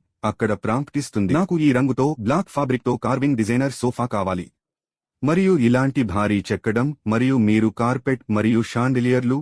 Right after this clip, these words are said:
మరియు సరైన గది ఒక లివింగ్ రూమ్తో పూర్తి సెటప్లో కనిపించే డిజైనర్ సోఫాను పొందుతారు. ఈ రకమైన సెటప్లు సాధారణంగా అన్ని వైపుల నుండి కనిపిస్తాయి. అవి మీకు అన్ని వైపులా కూడా చూపుతాయి.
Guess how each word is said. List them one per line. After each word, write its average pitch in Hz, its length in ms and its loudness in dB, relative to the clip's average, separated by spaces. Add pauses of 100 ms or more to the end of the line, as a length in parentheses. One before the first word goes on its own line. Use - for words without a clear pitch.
(140)
మరియు 131 300 2
సరైన 113 440 0
గది 110 320 0 (140)
ఒక 113 220 -4
లివింగ్ 120 400 0
రూమ్తో 123 360 2
పూర్తి 123 460 -2
సెటప్లో 110 480 -4
కనిపించే 110 640 -2
డిజైనర్ 127 520 -2
సోఫాను 110 480 -4
పొందుతారు. 98 560 -4 (2250)
ఈ 135 100 4
రకమైన 123 380 2
సెటప్లు 135 400 -2
సాధారణంగా 123 600 0 (100)
అన్ని 156 180 2
వైపుల 143 280 -2
నుండి 120 240 0
కనిపిస్తాయి. 104 560 -4 (280)
అవి 107 140 0
మీకు 110 300 0
అన్ని 131 160 0
వైపులా 127 340 -2
కూడా 120 220 -4
చూపుతాయి. 95 480 -6